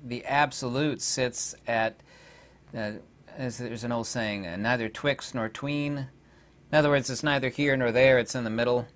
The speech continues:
And this, of course, is where we get the idea of, uh, uh, uh, Majjhima, the, the path of the middle. It doesn't mean the middle path, it means the path between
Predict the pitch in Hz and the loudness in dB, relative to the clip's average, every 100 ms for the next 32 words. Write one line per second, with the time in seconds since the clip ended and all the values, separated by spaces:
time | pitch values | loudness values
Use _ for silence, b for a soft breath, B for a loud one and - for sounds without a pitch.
0 | _ - - - - - - - _ _ | _ -20 -20 -20 -20 -20 -20 -20 _ _
1 | - - 147 147 143 120 131 120 117 110 | -16 -2 0 2 0 0 0 0 -4 -6
2 | 113 107 101 104 104 104 101 98 104 95 | -6 -6 -6 -8 -6 -6 -4 -4 -6 -6
3 | 95 - 92 87 85 82 87 90 - 98 | -8 -8 -6 -6 -6 -8 -10 -14 -18 -14
4 | 92 85 85 87 - _ - - 92 90 | -14 -14 -16 -18 -20 _ -20 -20 -18 -18
5 | 85 80 113 104 107 104 113 98 90 90 | -18 -16 -8 -6 -4 -4 -4 -4 -6 -8
6 | 92 92 - 117 113 104 107 92 95 107 | -10 -12 -8 -2 0 0 -6 -8 -4 -2
7 | 95 92 120 123 110 110 101 92 - 110 | -4 -2 -4 -4 -6 -6 -6 -8 -12 -14
8 | 107 107 117 98 117 113 104 95 - 110 | -6 -2 -2 -2 0 2 4 2 -2 -8
9 | 104 - 113 113 117 107 107 - 131 120 | -10 -10 -6 -2 -2 -4 -8 0 4 4
10 | - 104 113 107 101 | 2 -8 -6 -6 -6